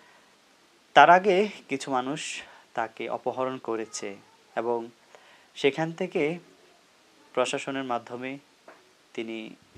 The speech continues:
উদ্ধার হয়েছেন। পরবর্তীতে তিনি ঢাকায় ফিরছেন। ফেরার পরে আপনারা দেখেছেন যে তিনি একটি ভিডিও বার্তার মাধ্যমে তিনি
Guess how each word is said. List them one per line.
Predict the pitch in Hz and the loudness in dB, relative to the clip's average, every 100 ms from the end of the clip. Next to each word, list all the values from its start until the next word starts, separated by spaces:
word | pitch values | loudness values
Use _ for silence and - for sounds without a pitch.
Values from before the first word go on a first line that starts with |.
| - | -14
উদ্ধার | 120 120 123 | -12 -10 -10
হয়েছেন। | 127 143 143 214 208 _ _ | -4 -4 -4 -8 -12 _ _
পরবর্তীতে | 131 120 117 117 120 117 | -4 -2 -4 -10 -14 -10
তিনি | 113 113 123 | -10 -10 -14
ঢাকায় | 117 107 110 | -12 -12 -12
ফিরছেন। | 113 - - | -14 -14 -16
ফেরার | - 170 | -4 -2
পরে | 175 190 185 - - - - - | 2 2 2 -2 -16 -18 -18 -8
আপনারা | - 185 | 2 4
দেখেছেন | 160 160 220 226 | 6 4 0 2
যে | 214 175 196 - _ _ _ _ _ _ - - - - - - | 6 6 4 -6 _ _ _ _ _ _ -20 -20 -20 -20 -20 -2
তিনি | 143 160 135 | 0 0 -2
একটি | 139 - | -4 -8
ভিডিও | 123 127 139 | -8 -4 -4
বার্তার | 123 123 | -4 -6
মাধ্যমে | 113 110 120 123 120 139 _ _ _ | -8 -8 -10 -12 -12 -14 _ _ _
তিনি | 117 113 113 | -14 -12 -14